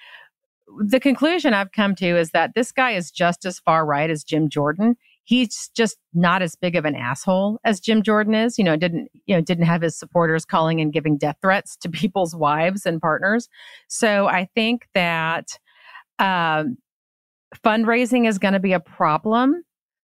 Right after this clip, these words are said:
for this guy for many, many reasons. And I, I have to wonder at what point fatigue just kicked in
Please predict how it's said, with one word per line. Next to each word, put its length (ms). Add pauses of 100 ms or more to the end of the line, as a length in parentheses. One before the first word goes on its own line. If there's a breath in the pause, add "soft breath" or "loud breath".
(180)
for 340
this 240
guy 520
for 520
many, 520
many 320
reasons. 580
And 140
I, 180 (100)
I 120
have 400
to 140
wonder 760 (240)
at 120
what 440
point 400
fatigue 600
just 280
kicked 280
in 260